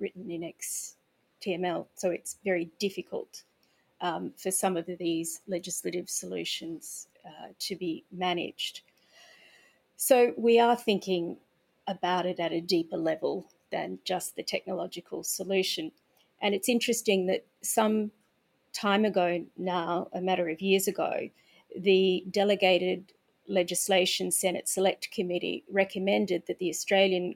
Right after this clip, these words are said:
government adopt the New Zealand approach, which provides detailed guidance on legislative design and processes. So we're very interested in the New Zealand model and how in Interim Report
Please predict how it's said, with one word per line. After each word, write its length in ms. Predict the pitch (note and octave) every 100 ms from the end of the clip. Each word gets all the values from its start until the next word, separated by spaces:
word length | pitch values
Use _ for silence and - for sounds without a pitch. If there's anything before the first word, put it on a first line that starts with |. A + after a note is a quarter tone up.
| -
government 460 | E3 F#3 F3 E3+
adopt 400 | E3+ F#3 G3 -
the 80 | F3+
New 160 | F3 F3
Zealand 400 | G3+ G3+ F#3 F3 _
approach, 720 | F#3+ - - - - - - - - - -
which 340 | G3 - -
provides 520 | - G#3 F#3 F3 F3 -
detailed 560 | F#3+ F#3 - F3 F3
guidance 600 | F#3+ F#3+ G3 - - - -
on 160 | F#3+ F#3+
legislative 600 | F#3 F#3+ F3 F3+ F3 F3 -
design 560 | F#3+ F#3 E3+ E3+ F#3+ -
and 160 | -
processes. 840 | - G3 F#3+ - - - - - - - _ _
So 180 | - F#3
we're 120 | F#3+
very 300 | G3+ A3+ G3
interested 680 | F#3+ - F#3 - D#3 D#3+ - -
in 360 | F#3 F3 E3+ - F#3
the 140 | F3
New 160 | F3 F3
Zealand 460 | F#3+ F3 E3+ E3
model 500 | F#3 F3 F3+ E3 - - - _ _
and 160 | G3 F3+
how 540 | F#3 G3+ G3 F#3+ F3+ -
in 200 | F#3 A2+
Interim 360 | F#3+ - F#3
Report 380 | E3 - F#3 F3